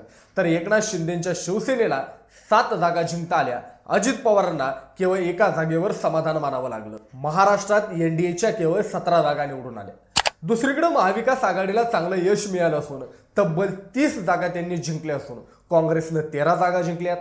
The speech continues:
उद्धव ठाकरेंच्या शिवसेनेनं नऊ जागा जिंकल्या, तर शरद पवारांच्या पक्षानं आठ जागा जिंकून दमदार यश मिळवलं. लोकसभा निवडणुकीतील पराभवामुळं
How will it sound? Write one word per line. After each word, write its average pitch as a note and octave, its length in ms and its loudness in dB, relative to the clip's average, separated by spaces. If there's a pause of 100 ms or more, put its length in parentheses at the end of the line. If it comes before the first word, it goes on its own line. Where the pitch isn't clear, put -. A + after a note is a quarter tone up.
(300)
उद्धव F#3 300 6
ठाकरेंच्या F#3 580 -2
शिवसेनेनं F#3+ 600 -2 (260)
नऊ G#3 360 4
जागा G#3 240 2
जिंकल्या, D#3+ 400 -4 (280)
तर F3+ 120 2
शरद G#3 280 4
पवारांच्या E3 540 2
पक्षानं D#3+ 460 0 (340)
आठ G3+ 260 6
जागा F3 280 0
जिंकून D#3+ 420 -6 (220)
दमदार E3 440 2 (100)
यश D#3 220 -2
मिळवलं. A#2+ 320 -8 (360)
लोकसभा F#3 560 2
निवडणुकीतील F#3 640 2
पराभवामुळं E3+ 840 2